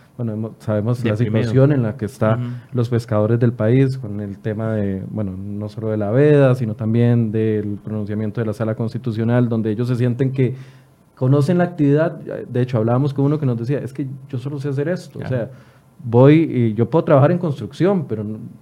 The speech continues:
Speaker 1: tendría que ir nada más a jalar, a jalar algo porque yo no sé hacer otra cosa que sea pescar, y ahorita que estoy en esta situación no tengo otra cosa que hacer". ¿Cómo puede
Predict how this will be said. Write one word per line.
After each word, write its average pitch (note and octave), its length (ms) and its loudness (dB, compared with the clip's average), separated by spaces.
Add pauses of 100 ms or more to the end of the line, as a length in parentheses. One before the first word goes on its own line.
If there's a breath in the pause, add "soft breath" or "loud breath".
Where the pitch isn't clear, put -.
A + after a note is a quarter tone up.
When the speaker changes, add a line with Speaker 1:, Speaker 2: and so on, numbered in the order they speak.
(220)
Speaker 1:
tendría A2+ 280 0
que D#3 160 2
ir E3 140 2
nada C3 180 0
más D3 160 0
a E3 60 -2
jalar, C3+ 460 2
a A2 80 -4
jalar A2 280 0
algo C#3+ 300 2
porque C3+ 200 -10
yo B2+ 140 0
no C#3+ 140 2
sé D3+ 140 0
hacer D3 200 0
otra C#3+ 280 -4
cosa C#3 340 0 (380 loud breath)
que A#2+ 160 -2
sea A#2+ 240 0
pescar, C#3 320 2
y B2 100 2
ahorita A#2 340 0
que D3 100 -4
estoy D3+ 260 2
en E3 100 2
esta E3 180 0
situación F3 600 -2
no A#2 100 0
tengo C#3 380 0
otra C3 280 -4
cosa C#3 340 -4 (420 loud breath)
que C3+ 320 4 (180)
hacer". C#3+ 500 0 (800)
¿Cómo F3 320 2
puede F3+ 420 0